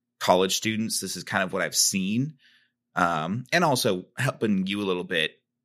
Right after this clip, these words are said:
with, like, just working with kids ministry. I think that developmentally, middle school and college are really similar, and elementary and high school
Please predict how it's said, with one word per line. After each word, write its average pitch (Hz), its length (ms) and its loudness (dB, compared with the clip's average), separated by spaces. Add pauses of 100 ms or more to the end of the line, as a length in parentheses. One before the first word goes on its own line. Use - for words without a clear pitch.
(120)
with, 98 140 -2
like, - 200 -2
just - 340 -4 (100)
working 98 260 0
with 80 120 -8
kids 135 240 2
ministry. 113 540 -4 (460)
I 110 160 8
think 117 340 0
that 92 400 2 (340)
developmentally, 107 1080 2 (560)
middle 104 340 4
school 117 360 -2
and 95 140 -4
college 98 720 0 (640)
are 120 120 6
really 123 200 4
similar, 143 540 2 (600)
and 95 400 6 (140)
elementary 107 680 2
and 92 80 -2
high 104 220 0
school 62 560 -4